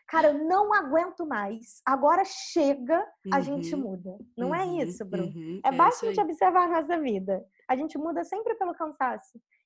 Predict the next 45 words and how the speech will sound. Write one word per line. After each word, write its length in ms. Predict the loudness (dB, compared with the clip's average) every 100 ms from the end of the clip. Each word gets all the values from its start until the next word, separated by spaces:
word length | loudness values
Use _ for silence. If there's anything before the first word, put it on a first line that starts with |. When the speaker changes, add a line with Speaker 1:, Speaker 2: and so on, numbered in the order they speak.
| -10
Speaker 2:
É 40 |
isso 60 | -8
Speaker 1:
Então, 280 | -2 -2 -2
Speaker 2:
aí. 180 | -6 -6
Speaker 1:
quando 180 | -4 -2
a 60 | -4
gente 240 | -6 -8
cansou 680 | -6 -6 -6 -6 -4 -4 -4 -12 _
e 100 | -8
vai 240 | -2 0 0
pro 100 | 0 -2
autoconhecimento 880 | -2 -6 -8 -8 -10 -8 -8 -10 -12
e 140 | -6 0
olha 240 | 0 0
pra 160 | -4 -4
trás 560 | -2 0 0 -4 -16 _ _ -10
e 80 |
começa 440 | -4 -2 -2 0 -2
a 40 |
ver 300 | 2 0 0
de 120 | -2
verdade 540 | -6 -4 -2 -2 -2 -10
todo 320 | -2 0 0 -4
esse 260 | -8 -14
ciclo, 460 | -18 -10 -10 -10 -10
todo 180 | -8 -8
esse 160 | -10
processo, 440 | -16 -8 -2 -2 -2
aí 140 | -6 -6
a 40 |
gente 220 | -8 -10
começa 400 | -6 -4 -6 -10
a 20 | -14
se 180 | -12
flagrar 600 | -8 0 0 2 -2 -2 -4
caindo 400 | -6 -6 -4 -4
nele 380 | -4 -6 -6 -10 _ _ _ _ -8
e 80 |
começa 480 | -2 -2 -2 -4 -6
a 20 |
sair 320 | -4 0 -2 -2
dos 160 | -10
padrões 520 | -4 -4 -2 -6 -6
e 100 | -8 -4
refazer. 720 | -2 -4 -4 -8 -4 -4 -6